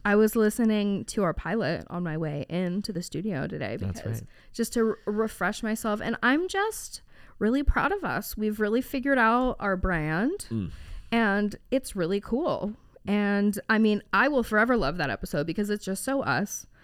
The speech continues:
Speaker 1: And we have that whole conversation about being selfish and you thinking I'm insulting you at the beginning. And at
Speaker 2: People
Speaker 1: the
Speaker 2: ta-, ta-, ask me about that. They're
Speaker 1: Do
Speaker 2: like,
Speaker 1: they?
Speaker 2: well, I feel like most people, if they even, like,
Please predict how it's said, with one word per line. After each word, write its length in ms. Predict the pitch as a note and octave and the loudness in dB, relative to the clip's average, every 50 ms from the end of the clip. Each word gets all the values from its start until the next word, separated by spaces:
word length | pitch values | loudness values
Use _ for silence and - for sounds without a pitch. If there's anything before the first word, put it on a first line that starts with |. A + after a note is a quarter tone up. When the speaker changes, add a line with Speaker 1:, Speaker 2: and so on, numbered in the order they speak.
| - - - - - | -20 -20 -20 -12 -6
Speaker 1:
And 340 | - G#3+ G3+ F#3+ F#3 F3+ F#3+ - | -2 0 0 0 0 -2 -6 -6
we 140 | - A#3 A#3 | -4 -4 -4
have 200 | G3+ G#3+ G#3+ G#3+ | -4 -4 -4 -2
that 160 | A3+ A3+ A3 | -2 -2 -2
whole 140 | - A3+ A3 | -2 -2 -2
conversation 680 | - - A3 G#3+ G#3+ G3 - - F#3 F3 - G#3+ G3 F#3 | 0 0 0 2 2 0 0 0 -2 -2 0 0 0 0
about 320 | F3+ F3 D3+ C3 D#3 - | 0 0 0 -2 -2 0
being 220 | - E3+ E3+ F#3+ F#3 | 0 0 0 0 -4
selfish 720 | - - C3+ D3+ F3 - F#3 D#3+ D3+ G3+ - - - - - | -4 -4 -4 -4 -4 -2 -2 -2 -2 -4 -6 -10 -16 -14 -10
and 260 | - F3+ F3+ F3 F3 | -6 -4 -4 -2 -2
you 140 | E3+ E3+ F3+ | -2 -2 -4
thinking 380 | - - E3 F3 - F#3 F3 | -4 -4 -4 -2 -2 -2 -2
I'm 100 | D#3+ D#3 D#3+ | -2 -2 -2
insulting 460 | D#3+ D#3+ - D3 D3 F3+ - G3+ F3 | -2 -2 -2 -2 -2 -2 -2 -2 -2
you 140 | F3 E3+ D#3 | 0 0 -2
at 100 | - - | -4 -4
the 60 | - | -4
beginning. 520 | E3 D3+ - F3 E3+ D#3+ D#3 D3+ D3+ E3 D#3+ | -4 -4 -2 -2 -2 -2 -2 -2 -2 -2 -2
And 100 | F3 F#3 | -2 0
at 80 | F#3 | 2
Speaker 2:
People 240 | C#3 C3+ D3+ G3 F#3 | 2 2 2 2 0
Speaker 1:
the 60 | - | 0
Speaker 2:
ta-, 120 | C3 A#2+ A#2 | 0 -2 -2
ta-, 400 | - - B2+ A#2 A#2 A#2 A2 - - | -2 -2 -2 -2 0 -2 -2 -2 -2
ask 260 | A#2+ C#3 C3+ - - | -4 -4 -4 -6 -8
me 100 | F2+ - | -10 -8
about 300 | G#1 - - A1 - - | -8 -10 -12 -12 -14 -14
that. 180 | - - - - - - - | -14 -16 -16 -18 -20 -16 -10
They're 220 | - A2+ A#3 A#3 | -4 0 0 2
Speaker 1:
Do 0 | |
Speaker 2:
like, 240 | A3 B3+ C#4+ F4+ F#4 - - | 2 2 0 -2 -4 -8 -14
Speaker 1:
they? 60 | - | -10
Speaker 2:
well, 240 | - C3 A#2+ A#2 - | -6 -4 -4 -2 -2
I 100 | - B2+ | -2 -2
feel 140 | C3 D#3 E3+ | -2 0 0
like 120 | F3 C#3+ A#2+ | 0 0 0
most 200 | A2+ A2+ A2+ - | 0 0 0 0
people, 200 | - A2+ A2 G#2+ | -2 -2 -2 -2
if 120 | G#2 G2 | -2 -2
they 120 | - G2 | -2 -4
even, 240 | G2 G2 F#2+ G2 F#2 | -2 -2 -4 -4 -6
like, 200 | E2+ D2 C#2 - | -6 -8 -10 -12